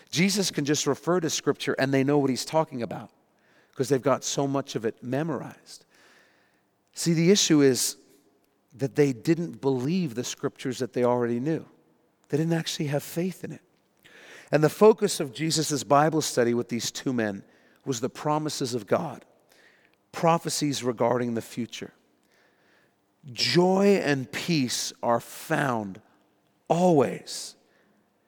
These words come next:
in embracing and believing the promises of God about your future and about how he says he's gonna take care of you. And joy and peace are found by shifting the focus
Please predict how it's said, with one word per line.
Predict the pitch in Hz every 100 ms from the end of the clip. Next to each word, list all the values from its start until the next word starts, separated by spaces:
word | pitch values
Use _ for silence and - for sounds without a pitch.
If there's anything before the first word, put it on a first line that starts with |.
| _
in | - 135
embracing | 131 120 135 147 156 - 151
and | 131 117
believing | 120 123 123 117
the | 107
promises | - - 131 120 123 120 - 120 -
of | - -
God | - 78 - - _ _ _ _ _ _ -
about | - 120 113
your | 113 117
future | - - 104 - - _ _ _ _ _ _ _ _ _ _ _
and | 127
about | 127 117
how | - 123
he | 135
says | 120 135 117
he's | 120
gonna | - 110
take | 101 113 -
care | - 104
of | 95
you. | 95 131 _ _ _ _ _ _ _ _ _ _ _ _ _
And | 120 117
joy | - 156 160 180
and | 170 139
peace | 175 151 -
are | 127
found | - - 143 147 127 110
by | 120
shifting | 120 - - 180 - 160
the | 139
focus | - 160 143 131